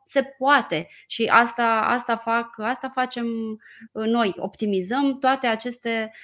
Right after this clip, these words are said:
operațiuni de business care se pot optimiza, care se pot automatiza. Ne întreabă Alexandra Oprea pe YouTube: „O asociație non-profit neplătitoare de T V A emite facturi pentru persoane fizice, are obligativitatea de a încărca în e-factura?”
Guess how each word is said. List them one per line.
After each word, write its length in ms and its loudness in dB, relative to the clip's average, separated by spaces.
operațiuni 760 0
de 180 -4
business 440 -4
care 200 -4
se 140 -8
pot 200 -6
optimiza, 600 -2
care 160 -4
se 120 -12
pot 140 -6
automatiza. 760 -2
Ne 240 2
întreabă 840 4
Alexandra 680 0
Oprea 320 0
pe 120 -6
YouTube: 440 -2
„O 40 2
asociație 600 -2
non-profit 800 -2
neplătitoare 760 0
de 100 -4
T 200 -2
V 40 -4
A 160 4
emite 460 0
facturi 480 -2
pentru 260 -4
persoane 420 -2
fizice, 560 -4
are 200 6
obligativitatea 640 -2
de 60 -4
a 60 2
încărca 460 0
în 60 2
e-factura?” 760 -2